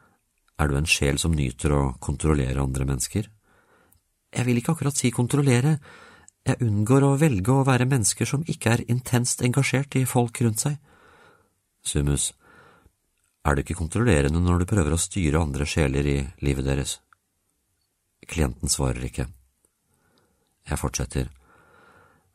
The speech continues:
Hva vil Yor si om forholdet ditt til andre mennesker? Mm, at jeg liker makt som middel til å påvirke handlingene til folk som er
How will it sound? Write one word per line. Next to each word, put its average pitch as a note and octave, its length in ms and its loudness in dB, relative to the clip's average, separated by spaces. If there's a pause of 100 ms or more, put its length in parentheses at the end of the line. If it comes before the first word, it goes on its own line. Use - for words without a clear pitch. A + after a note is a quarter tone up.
(800)
Hva D#2 160 2
vil G#2+ 160 2
Yor D#2 420 0
si - 240 -2
om D#2 140 0
forholdet D2 460 0
ditt - 200 -6
til D2 220 0 (320)
andre C#2+ 260 0
mennesker? C#2 460 -2 (1300)
Mm, B2+ 400 -2 (880)
at B2+ 160 -2
jeg C3+ 100 4
liker A#2+ 380 0
makt - 320 -2
som C3 240 0
middel A#2+ 260 2
til A#2+ 160 0
å B2+ 140 0
påvirke A2 560 0
handlingene G2+ 480 0
til A2+ 160 -4
folk G#2 260 -2
som A2+ 160 -2
er A2+ 220 0